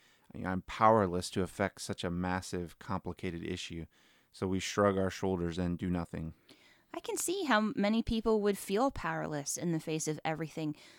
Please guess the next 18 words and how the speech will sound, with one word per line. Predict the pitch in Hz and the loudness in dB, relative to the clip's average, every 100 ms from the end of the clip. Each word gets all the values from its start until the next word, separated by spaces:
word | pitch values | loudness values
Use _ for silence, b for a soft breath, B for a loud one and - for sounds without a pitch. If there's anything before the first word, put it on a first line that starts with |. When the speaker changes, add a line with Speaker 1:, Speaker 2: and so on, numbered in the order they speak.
| B | B
Speaker 2:
that | 156 156 | 2 2
was | 165 147 | 0 -4
happening | 165 185 202 160 | -4 -2 0 2
in | 151 | 2
our | 151 143 | 0 -2
country | 143 135 110 | -4 -4 -6
this | - - | -8 -8
summer. | - 101 - - _ B B B B | -6 -6 -8 -12 _ B B B B
Speaker 1:
Yes, | - 104 92 - | 0 2 2 2
and | 113 | 2
this | 151 | 2
is | 151 | 2
exactly | 127 98 120 - | 0 4 4 6
what | 101 92 80 98 | 2 2 2 6
I | 98 | 8
felt | 131 95 85 | 8 4 2
as | 85 82 | 0 -2
well. | 90 101 85 | 2 4 2